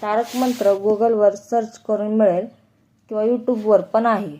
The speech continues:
तो आपल्याला स्वतः म्हणायचा आहे. अकरा वेळापेक्षा जास्त वेळा म्हणला तरी चालेल. एकवीस, एक्केचाळीस वेळा तारक मंत्र म्हणा.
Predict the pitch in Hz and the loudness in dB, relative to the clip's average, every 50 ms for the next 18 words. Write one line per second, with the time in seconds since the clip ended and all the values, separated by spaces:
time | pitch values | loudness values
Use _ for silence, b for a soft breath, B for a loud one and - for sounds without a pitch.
0 | - _ _ _ _ _ _ _ _ _ _ - 233 226 220 214 220 - 254 262 | -18 _ _ _ _ _ _ _ _ _ _ -6 -2 -2 -2 -2 -2 0 0 2
1 | 254 214 190 202 196 - - 240 220 226 - 226 233 233 233 226 208 185 180 175 | 2 2 2 0 -2 -2 -2 -2 -2 0 0 0 0 2 0 0 -2 -2 -4 -4
2 | 175 - 190 175 170 156 143 147 - _ _ _ _ _ _ _ _ - 190 _ | -6 -6 -6 -4 -6 -6 -10 -16 -20 _ _ _ _ _ _ _ _ -20 -20 _
3 | _ - 226 240 233 233 226 220 214 214 214 - 240 240 - - - 202 185 180 | _ -2 0 2 4 4 4 4 4 2 0 -2 -4 -4 -4 -4 -4 -2 -2 0
4 | 180 208 220 220 220 - - 240 240 233 220 214 214 214 220 226 220 202 185 180 | 0 0 0 0 -2 -4 -2 0 2 4 4 4 4 2 2 0 0 0 -2 -2
5 | 180 180 - 202 196 202 190 - 208 202 185 165 156 147 170 - _ _ _ _ | -4 -4 -4 -6 -6 -6 -4 -2 0 0 0 0 -2 -6 -10 -14 _ _ _ _
6 | _ _ _ _ _ _ _ _ _ - 214 220 - - 208 190 175 175 175 - | _ _ _ _ _ _ _ _ _ -12 -12 -12 -10 -8 -6 -6 -6 -6 -6 -8
7 | - 196 190 - _ - 226 226 226 226 220 226 226 226 - 240 220 196 196 208 | -8 -10 -10 -8 _ -4 -2 0 2 4 4 4 2 0 0 0 2 2 2 2
8 | 214 214 220 208 190 190 190 - 190 190 185 185 - 196 196 196 196 196 185 175 | 2 2 2 2 2 0 -2 -4 -6 -6 -6 -6 -4 -2 -2 -2 -2 -4 -6 -6
9 | 156 | -8